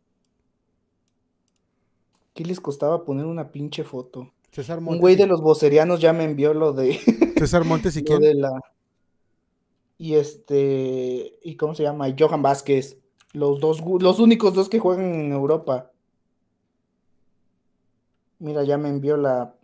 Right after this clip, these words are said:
Speaker 1: la plataforma azul de esa vieja. No, hijo, pero pues las fotos que hay dentro, no solo eso, yo también lo podía buscar.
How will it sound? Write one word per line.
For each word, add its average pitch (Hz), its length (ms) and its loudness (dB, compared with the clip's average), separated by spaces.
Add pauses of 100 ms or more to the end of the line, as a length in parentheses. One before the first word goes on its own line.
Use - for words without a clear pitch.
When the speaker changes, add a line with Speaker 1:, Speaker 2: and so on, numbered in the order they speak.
(200)
Speaker 1:
la 139 180 -8
plataforma 135 1040 -6
azul 156 420 -10
de 143 100 0
esa 143 180 -4
vieja. 135 360 -8 (1040)
No, 196 240 0
hijo, 208 280 4
pero 156 300 6
pues 156 120 -10
las 151 220 4
fotos 202 340 -2
que 165 140 0
hay 180 140 2
dentro, 180 500 0
no 156 160 -2
solo 156 300 0
eso, 170 240 -2
yo 170 160 -4
también 165 320 0
lo 156 100 -8
podía 143 220 -2
buscar. 139 520 -8